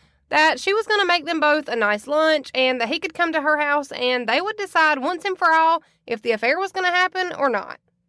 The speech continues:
She ended the call by telling Alan, quote, "You know, if you don't go to bed with me pretty soon, Alan, then you'll never be able to live up to the expectation I have of you in bed." She laughed, and Alan said, quote, "I know, I've thought of that."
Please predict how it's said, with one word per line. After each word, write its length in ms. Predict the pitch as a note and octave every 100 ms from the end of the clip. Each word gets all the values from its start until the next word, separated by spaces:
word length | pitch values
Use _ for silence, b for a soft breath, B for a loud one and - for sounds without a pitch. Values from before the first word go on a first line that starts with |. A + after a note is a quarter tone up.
| _ _ _ _ _
She 220 | - D4+
ended 220 | G4+ G#4
the 100 | F#4
call 280 | F4 D4+ D4
by 140 | C#4+ C#4
telling 320 | C#4 C#4 B3+
Alan, 480 | G#3+ G#3+ A3 A3+ A#3+ _ _
quote, 320 | - C#4 A3 - _
"You 120 | B3+
know, 380 | C4+ G4+ D#4 B3+ A3+
if 180 | A3
you 80 | D4+
don't 180 | A#4 G#4
go 120 | F4+
to 80 | D4+
bed 240 | G#3 A3+
with 100 | D#4+
me 140 | E4+ E4+
pretty 260 | D#4+ C4+
soon, 320 | A#3+ A#3 C#4+ F4
Alan, 440 | F4+ G#4 G4+ F#4+ - _ _
then 180 | A3+ B3+
you'll 180 | D#4 B4
never 280 | C4 C#4 B3+
be 120 | A3+
able 140 | A3+
to 80 | A3+
live 240 | A3 C4 A#3+
up 160 | C4
to 100 | C4+
the 120 | B3 A#3
expectation 640 | A#3+ B3+ A#3 A3 A#3 E4
I 80 | A#3+
have 240 | G#3 A3
of 100 | G#3
you 120 | G3+
in 100 | G3+
bed." 300 | G3+ - - - _ _ _ _ _
She 240 | C4+ G#4+ A4
laughed, 440 | C#4+ C4 B3+ C4+
and 180 | - C4+
Alan 340 | A#3+ B3 B3 A#3+
said, 420 | B3+ A#3+ A#3+ -
quote, 360 | A#3 G3 F#3+ - _ -
"I 140 | G4
know, 300 | D4 G#3+ A3 A3+
I've 140 | - D4+
thought 240 | A#3+ G#3+
of 80 | G3+
that." 260 | G3+ F#3+